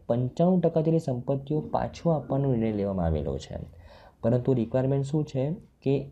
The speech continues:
એ કોવિડનો સમયગાળો હોવો જોઈએ. કોવિડના સમયગાળા દરમિયાન તેમને કોઈ કોન્ટ્રાક્ટ માટે નિષ્ફળ, અ, ગયા હોય અને તેમની સંપત્તિ જપ્ત કરી લેવામાં આવેલી હોય, તે સંપત્તિ તેમને એમાંથી પંચાણું ટકા વેલ્યુ પાછી મળી જશે. કઈ સ્કીમની હેઠળમાં? વિવાદ સે વિશ્વાસ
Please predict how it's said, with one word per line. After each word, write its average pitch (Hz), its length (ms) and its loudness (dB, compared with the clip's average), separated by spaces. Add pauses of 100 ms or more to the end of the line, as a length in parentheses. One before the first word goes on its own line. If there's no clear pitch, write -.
એ 135 60 4
કોવિડનો 123 440 0
સમયગાળો 135 480 0
હોવો 131 240 2
જોઈએ. 135 280 -2 (500)
કોવિડના 135 340 2
સમયગાળા 143 380 -2
દરમિયાન 139 380 0 (180)
તેમને 127 280 0
કોઈ 139 480 0
કોન્ટ્રાક્ટ 135 560 0
માટે 139 260 -2
નિષ્ફળ, 117 460 0
અ, 123 260 -2
ગયા 139 260 2
હોય 98 220 0 (380)
અને 127 80 0
તેમની 139 180 2
સંપત્તિ 135 500 0
જપ્ત 135 360 0
કરી 131 180 4
લેવામાં 135 320 2
આવેલી 107 180 -2
હોય, 117 200 -4 (440)
તે 175 120 4
સંપત્તિ 139 560 0
તેમને 139 380 0 (100)
એમાંથી 135 280 2
પંચાણું 139 580 0
ટકા 151 200 0
વેલ્યુ 127 340 2
પાછી 104 300 0
મળી 78 260 2
જશે. 82 460 -8 (220)
કઈ 139 140 4
સ્કીમની 143 340 -4
હેઠળમાં? 139 340 0 (220)
વિવાદ 123 240 2
સે 127 180 0
વિશ્વાસ 113 340 0